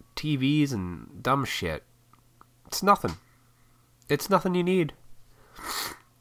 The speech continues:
It fascinates me what the obsession is with it. I really under, I, I don't get it to this day, but whatever. Watch my video on Black Friday. I did that a couple, uh, couple years ago on my YouTube channel. That was a good one. Talking about my opinions of Black Friday.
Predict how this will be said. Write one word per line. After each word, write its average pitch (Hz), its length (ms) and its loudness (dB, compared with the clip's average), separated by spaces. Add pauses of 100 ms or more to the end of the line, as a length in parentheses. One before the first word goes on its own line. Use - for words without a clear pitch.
(180)
It - 80 -2
fascinates 107 580 4
me 95 100 0
what 101 140 -4
the 107 120 2
obsession 110 540 -2
is 80 240 -4
with 82 200 -6
it. 80 100 -4
I 80 80 -2
really 113 300 0
under, 107 400 -4
I, 80 160 -10 (100)
I 82 80 -8
don't 82 220 -8
get 85 160 -4
it - 120 -6
to - 80 -8
this 92 180 -4
day, 110 200 -4
but 101 160 -8
whatever. 156 380 4 (840)
Watch 139 280 8
my 135 140 6
video 117 260 4
on 95 120 4
Black 92 260 4
Friday. 87 320 2
I 87 80 2
did 85 220 -2
that 85 240 -2 (460)
a - 40 -18
couple, 110 380 2
uh, 98 180 6
couple 147 360 2
years 120 280 2
ago 131 200 2
on 127 80 4
my 120 80 0
YouTube 123 360 -2
channel. 135 440 0
That 120 120 2
was 101 120 -2
a 87 40 -4
good 92 160 0
one. 95 160 2 (920)
Talking 95 340 2
about 95 340 6
my 98 160 0
opinions 104 460 0
of 92 80 -6
Black 95 260 0
Friday. 101 320 0